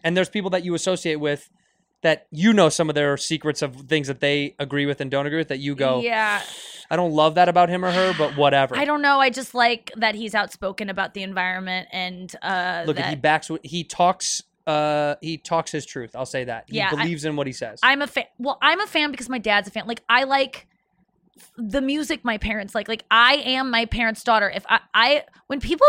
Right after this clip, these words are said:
Speaker 2: don't, don't agree with me politically, and I'm like, "How could you like him? How could you vote for that person?"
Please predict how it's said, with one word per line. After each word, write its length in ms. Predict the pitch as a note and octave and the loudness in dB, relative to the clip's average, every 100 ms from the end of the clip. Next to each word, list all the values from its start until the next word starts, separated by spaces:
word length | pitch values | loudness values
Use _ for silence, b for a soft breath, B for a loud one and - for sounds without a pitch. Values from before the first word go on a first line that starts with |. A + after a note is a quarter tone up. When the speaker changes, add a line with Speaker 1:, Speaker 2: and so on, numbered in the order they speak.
| D5 | 8
Speaker 2:
don't, 280 | D#4 - A3+ | 6 4 0
don't 220 | C#4 C4+ | 0 0
agree 360 | A#3+ G#3 A#3 A#3 | -6 -6 -6 -4
with 220 | A3+ - | -6 -6
me 160 | A3 G#3+ | -6 -6
politically, 540 | G#3+ G#3 G#3+ A3 A3 | -4 -4 -4 -4 -2
and 100 | G3+ | -2
I'm 80 | G3+ | -2
like, 140 | G3 | -4
"How 220 | - A3 C#4 | -6 -6 -4
could 260 | E4 - | -4 -8
you 80 | C4 | -8
like 300 | G#3+ A3+ A3+ | -2 -2 -2
him? 300 | - F3 F3+ _ b b | -10 -12 -14 _ b b
How 260 | - D4 D#4+ | 4 6 6
could 240 | E4 - | 0 -8
you 100 | C#4+ | -6
vote 240 | A#3+ B3 - | -2 -2 -2
for 100 | A#3+ | -4
that 180 | G#3 - | -4 -4
person?" 460 | A#3 G#3 - A2+ | -6 -4 -8 -10